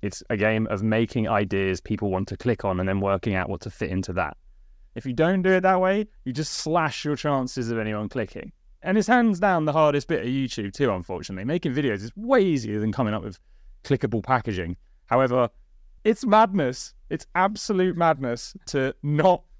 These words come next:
do your packaging first now, because then you get, then you have to write an intro that maybe undoes anything that's slightly clickbaity and introduces people to your ideas. And if you don't do that, you basically just end up making a video no one wants to click on.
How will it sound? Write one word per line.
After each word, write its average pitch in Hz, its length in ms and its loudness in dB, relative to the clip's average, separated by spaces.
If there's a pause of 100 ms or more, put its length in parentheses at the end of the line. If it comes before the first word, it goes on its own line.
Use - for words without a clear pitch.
(180)
do 170 100 6
your 151 260 6
packaging 127 500 -2
first 139 340 2
now, 135 280 0 (280)
because - 180 -4
then 143 160 2
you 139 180 0 (380)
get, - 240 2
then 175 220 2
you 185 80 2
have 160 120 -2
to 165 80 0
write 147 140 4
an 127 80 -4
intro 139 400 0
that 120 120 -4
maybe 135 380 2
undoes 120 440 2
anything 110 360 -2
that's 101 160 -4
slightly 95 320 -4
clickbaity 135 520 -2
and 120 100 0
introduces 113 540 -4
people 107 280 -4
to - 120 -8
your 98 140 0
ideas. 117 540 0 (300)
And 117 200 -2
if 135 200 -6
you 135 100 -4
don't 156 380 2
do 160 220 2
that, 160 360 2 (480)
you 123 120 -2
basically 117 340 2
just 92 120 -2
end 92 100 0
up 92 80 -2
making 92 260 -2
a 92 40 0
video 87 260 0
no 87 120 0
one 90 80 0
wants 87 140 -2
to - 80 -14
click 87 220 -6
on. 82 160 -2